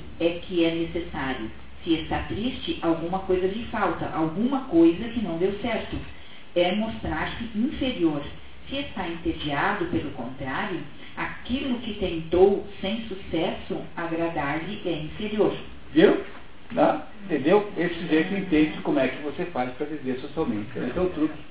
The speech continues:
Speaker 2: Nunca pareça triste, pareça entediado. Entendeu? Que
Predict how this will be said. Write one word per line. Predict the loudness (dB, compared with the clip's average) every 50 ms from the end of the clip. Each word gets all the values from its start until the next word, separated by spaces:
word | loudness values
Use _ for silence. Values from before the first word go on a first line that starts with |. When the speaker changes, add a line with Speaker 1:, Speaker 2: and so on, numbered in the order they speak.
| -12 -12 -12 -10 -2 2
Speaker 2:
Nunca | 4 4 6 6 4 2 4 4
pareça | 4 4 4 2 0 -2
triste, | -2 0 2 2 2 2 0 -2 -2
pareça | 0 0 0 0 0 -2
entediado. | -2 0 -2 -2 -2 0 -2 0 -2 -4 -6 -10 -12 -12 -14 -14 -14 -14 -14 -14 -14 -12 -12 -12 -12 -12 -12 -12 -12 -12 -12 -12 -12 -10 -12 -10 -10 -10 -10 -8 -6
Entendeu? | -4 -4 2 6 6 6 6 6 2 -4 -6 -10 -10 -8 -4 0
Que | 4 6 6 6 6